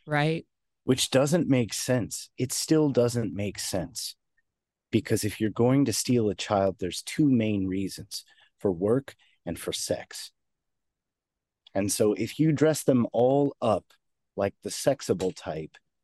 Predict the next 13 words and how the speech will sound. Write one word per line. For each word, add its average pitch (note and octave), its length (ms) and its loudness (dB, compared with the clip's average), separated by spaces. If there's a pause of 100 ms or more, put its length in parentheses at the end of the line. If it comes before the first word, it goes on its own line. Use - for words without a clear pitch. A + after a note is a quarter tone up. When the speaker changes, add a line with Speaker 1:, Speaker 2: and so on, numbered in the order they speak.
(200)
Speaker 2:
they'll F2+ 180 -4
still C#3 560 -2
be G#2 160 -8
stolen. B2+ 640 -2 (440)
So B2+ 120 -4
it, - 260 -4
it, C3 120 -14 (640)
it's C3+ 200 -2
so F3+ 240 2
strange. - 640 -6 (360)
And B2 100 4
I A#2 80 4
think E3 440 0